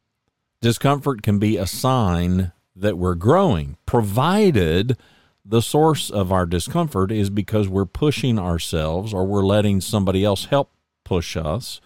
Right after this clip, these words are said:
to learn new things, to develop new skills, to elevate our performance,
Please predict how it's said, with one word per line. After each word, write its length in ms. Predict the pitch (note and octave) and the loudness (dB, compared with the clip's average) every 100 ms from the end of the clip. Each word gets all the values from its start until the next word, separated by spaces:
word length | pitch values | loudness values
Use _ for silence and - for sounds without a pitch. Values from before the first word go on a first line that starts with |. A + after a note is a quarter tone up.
| _ _ _ _ - | _ _ _ _ -4
to 80 | A#2 | 2
learn 300 | G#2+ G2+ F#2+ | 4 4 4
new 160 | F#2+ | 2
things, 420 | F2 E2+ E2+ G2+ - | 2 0 0 0 0
to 120 | G2 | 0
develop 420 | F#2 G2+ G2 F2 | 2 2 2 0
new 180 | F2 F2 | -2 -2
skills, 460 | - F2 D#2+ F2 | -4 -4 -4 -4
to 160 | - - | -6 -2
elevate 400 | G#2 G2+ F#2+ F2 | 0 2 0 0
our 120 | E2 | -2
performance, 720 | - F2 - D#2+ D#2+ F#2+ G2 | -4 -8 -6 -4 -2 -4 -6